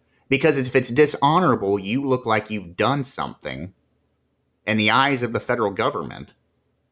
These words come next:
that you're a problem. You're a troublemaker. You're a rebel. And that's not always the case.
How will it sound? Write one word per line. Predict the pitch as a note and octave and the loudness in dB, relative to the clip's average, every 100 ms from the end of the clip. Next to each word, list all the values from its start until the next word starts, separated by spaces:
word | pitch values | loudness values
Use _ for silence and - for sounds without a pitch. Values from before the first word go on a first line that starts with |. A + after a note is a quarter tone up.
| _ _ | _ _
that | A2 - | -6 -4
you're | D3 | -4
a | D#3+ | -4
problem. | - E3 F#3 - G#1+ G1+ _ _ _ _ _ _ _ _ - | -2 -4 -4 -8 -12 -14 _ _ _ _ _ _ _ _ -12
You're | G2+ D3 | -4 -4
a | |
troublemaker. | C#3 E3 D3 A2 E2+ C2 A#1+ | -2 -2 0 0 -2 -4 -8
You're | C#2+ B2 | -6 -2
a | B2+ | -2
rebel. | A#2 A#2 E2+ - - _ _ _ _ _ _ _ _ _ _ _ _ _ _ _ _ _ _ _ _ - | 0 0 -2 -10 -20 _ _ _ _ _ _ _ _ _ _ _ _ _ _ _ _ _ _ _ _ -2
And | A2 | 0
that's | G#2 | 0
not | G#2 G2 | 2 2
always | F2 D#2+ - | 2 -2 -6
the | E2 | -10
case. | - E2 - - - | -6 -6 -6 -14 -20